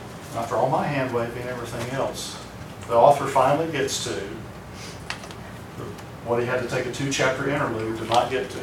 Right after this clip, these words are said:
and that is because he became a high priest forever according to the order of Melchizedek. Remember how this whole discussion actually started in chapter five? Jesus was a, was a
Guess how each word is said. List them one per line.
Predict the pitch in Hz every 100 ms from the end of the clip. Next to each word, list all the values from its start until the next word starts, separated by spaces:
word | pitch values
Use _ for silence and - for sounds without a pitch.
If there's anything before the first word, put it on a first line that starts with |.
| - - 104
and | -
that | 104 151
is | 165 - - - - - - - - - - - - - - - - - 147
because | 143 - 156 151
he | 156
became | - 139 143
a | 127
high | 127 135
priest | 139 170 160 -
forever | 151 147 143 113 -
according | - 151 135 127
to | 113
the | 104 113
order | 117 117 120
of | 113 - - - - - - - - - - - - - - 113
Melchizedek. | 113 - 113 - - - - - - -
Remember | 104 120 135
how | 139
this | 139 151
whole | 143 147 156 160 160
discussion | - 170 156 175
actually | 165 160 156
started | - 151 156 165
in | 151
chapter | 160 160 -
five? | - 160 175 185 - - - - - - - - - - - - - - - - - - - - -
Jesus | - - 160 -
was | 139
a, | 147 240 - 120 240
was | - 135
a | 131